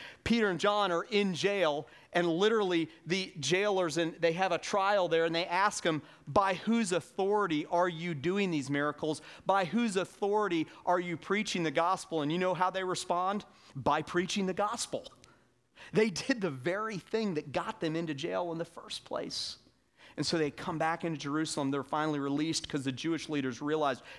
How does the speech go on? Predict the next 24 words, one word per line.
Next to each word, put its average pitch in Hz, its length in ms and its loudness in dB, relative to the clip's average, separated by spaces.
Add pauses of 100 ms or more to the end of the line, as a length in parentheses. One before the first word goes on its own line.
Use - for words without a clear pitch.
they 147 80 2
couldn't 147 260 0
keep 156 240 -4
them. 123 140 0
There 135 80 0
were 135 100 0
really, 135 320 0
literally 135 420 0
no 123 200 0
charges. 135 480 -2 (240)
But 135 80 -6
they 131 100 0
come 214 320 -2
back 202 260 -2
in 135 200 0
and 131 100 -4
they 123 80 0
tell 214 380 0
all 190 240 -2
these 185 260 -8
Christians 117 560 -4 (280)
this 131 200 -2
first - 640 -4 (240)
century 180 720 0